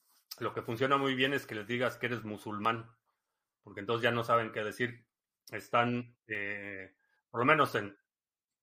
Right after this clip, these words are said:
en, en el área en la que yo estaba, eh, estaban entrenados para responder a, a cat-,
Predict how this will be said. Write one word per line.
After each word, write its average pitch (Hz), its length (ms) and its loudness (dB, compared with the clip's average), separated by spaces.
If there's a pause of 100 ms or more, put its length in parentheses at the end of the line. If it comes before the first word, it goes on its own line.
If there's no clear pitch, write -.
(720)
en, 101 320 -10
en 110 140 -4
el 107 120 4
área 139 200 10
en 117 60 2
la 104 120 -2
que 120 80 -8
yo 98 140 -4
estaba, 123 500 6 (600)
eh, 104 440 -2
estaban 123 1000 2 (400)
entrenados 135 920 4
para 110 260 4
responder 110 640 -2 (760)
a, 98 480 -10 (100)
a 98 580 -6
cat-, - 240 -4